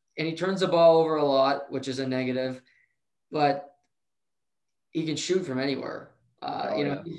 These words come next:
Speaker 1: he's, he's, you mentioned Steph Curry having an impact on the game. S-, Trae Young was playing at Oklahoma, and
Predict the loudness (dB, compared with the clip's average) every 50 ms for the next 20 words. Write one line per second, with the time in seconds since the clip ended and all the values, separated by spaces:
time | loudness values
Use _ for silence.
0 | -12 -6 -4 -4 -2 -4 -6 -10 -12 -16 -16 -10 -6 -4 -4 -2 -4 -4 -6 -8
1 | -8 -6 -4 -2 -2 -2 -2 -4 -2 0 0 0 0 0 0 -2 -2 -4 -4 -4
2 | -6 -4 -4 -4 -4 -4 -4 -6 -8 -10 -8 -6 -6 -4 -4 -6 -8 -10 -16 _
3 | _ _ _ _ _ _ _ _ _ _ _ _ _ _ _ _ _ _ -20 -20
4 | -20 -18 -20 -20 -20 -18 -6 -2 0 0 2 2 0 0 -2 -4 -4 -4 -4 -2
5 | -2 -2 -2 -2 -2 -2 -2 -2 -2 -2 -2 -4 -4 -6 -8 -10 -8 -8 -8 -6
6 | -8 -10 -12